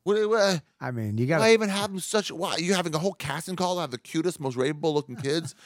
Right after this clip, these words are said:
Speaker 2: <laughs>
Speaker 1: and then nobody's even sticking anything in 'em?
Speaker 2: And they don't even have one with animation.
Speaker 1: You can animate a rape
Speaker 2: <laughs>
Speaker 1: easily.
Speaker 2: I mean, this is just nuts. <laughs> Listen,
Speaker 1: You can have the
Speaker 2: fuck.
Speaker 1: sounds of a rape off screen. I get it.
Speaker 2: Uh,
Speaker 1: I get it. But have an
Speaker 2: how is
Speaker 1: actual rape off screen. It's
Speaker 2: Are you
Speaker 1: recorded.
Speaker 2: trying to get this off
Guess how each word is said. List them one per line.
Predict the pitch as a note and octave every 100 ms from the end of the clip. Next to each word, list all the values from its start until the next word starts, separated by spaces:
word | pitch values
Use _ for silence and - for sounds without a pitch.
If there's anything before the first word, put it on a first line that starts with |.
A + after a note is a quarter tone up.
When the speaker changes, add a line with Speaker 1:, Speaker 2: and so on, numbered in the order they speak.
| -
Speaker 2:
<laughs> | -
Speaker 1:
and | A2+
then | B2 C3
nobody's | D#3 F3+ F#3+ E3+
even | D#3+
sticking | D3 - F#3+ F#3
anything | F3+ G3+ G#3+
in | G#3+ A3
'em? | G3+ F3
Speaker 2:
And | D3+
they | F#3 G#3+
don't | A#3 C4+
even | A3
have | F#3+ E3
one | D#3 E3 D3+
with | C#3+
animation. | E3+ D#3+ D#3+ G#3+ - G#2+ E2+ _ - - _ - D4
Speaker 1:
You | -
can | F4+ F4+
animate | D#4+ D#4 D4+ C#4
a | B3
rape | B3 A#3+
Speaker 2:
<laughs> |
Speaker 1:
easily. | B3+ D#4 D4 C4 G#3 E3
Speaker 2:
I | B2+ A#2+
mean, | A#2+
this | C3 -
is | -
just | B2 G#2
nuts. | A#2 G#2+ F#2 E3+
<laughs> |
Listen, | F3 - D#3+ C3+
Speaker 1:
You | -
can | A3
have | A3+
the |
Speaker 2:
fuck. | F#3+
Speaker 1:
sounds | - G#3+ B3+ G#3
of | F#3
a |
rape | E3+ F3+ D3
off | C3 D#3+
screen. | - C#3 C#3+
I | D#3 D#3
get | C#3+ B2+
it. | B2
Speaker 2:
Uh, | B2+
Speaker 1:
I | E3
get | C3+ A#2+
it. | C3 C#3
But | - B2+
have | C3+ D3 C#3+
an | B2+
Speaker 2:
how |
is |
Speaker 1:
actual | C3 - B2
rape | B2
off | A#2 B2
screen. | A#2+ A2 G#2+
It's | B2 -
Speaker 2:
Are | - - F3+
you | A#3
Speaker 1:
recorded. | B3+
Speaker 2:
trying | A3 A#3 A3 G#3+ D#3+ -
to | F#3
get | F#3 F#3+
this | C#3+ F3
off | C#3+ B2+ D3+ D3+